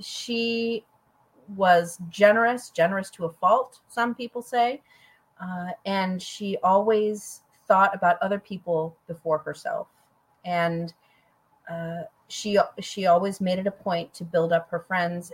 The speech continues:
and to, to make sure that everybody else had what they needed.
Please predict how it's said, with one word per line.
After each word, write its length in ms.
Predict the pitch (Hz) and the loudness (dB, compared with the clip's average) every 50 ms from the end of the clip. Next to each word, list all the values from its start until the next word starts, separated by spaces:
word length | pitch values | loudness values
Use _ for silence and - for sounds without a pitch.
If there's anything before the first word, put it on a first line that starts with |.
| - | -6
and 280 | 170 165 160 160 160 160 | -4 -2 -2 -2 -4 -6
to, 600 | 160 - - 190 170 160 156 156 151 151 151 156 156 _ _ _ _ _ _ _ _ _ _ _ _ _ _ _ _ - | -10 -12 -10 -8 -6 -4 -4 -4 -4 -4 -4 -6 -8 _ _ _ _ _ _ _ _ _ _ _ _ _ _ _ _ -14
to 440 | - - 185 165 160 160 156 156 160 | -8 -6 -4 -4 -2 -4 -4 -4 -4
make 180 | 170 170 170 | -2 -4 -4
sure 180 | 170 - 196 180 | -4 -4 -4 -4
that 160 | 175 170 - | -4 -4 -4
everybody 440 | 190 190 202 208 190 196 190 185 180 | -2 -2 0 2 2 2 2 4 4
else 240 | 165 160 170 165 - | 4 4 4 2 0
had 200 | - 165 156 151 | 0 0 0 0
what 180 | 156 156 156 | 0 -4 -4
they 100 | - 156 | -4 -6
needed. 400 | 147 147 - - - - 135 - | -4 -4 -6 -8 -8 -8 -10 -10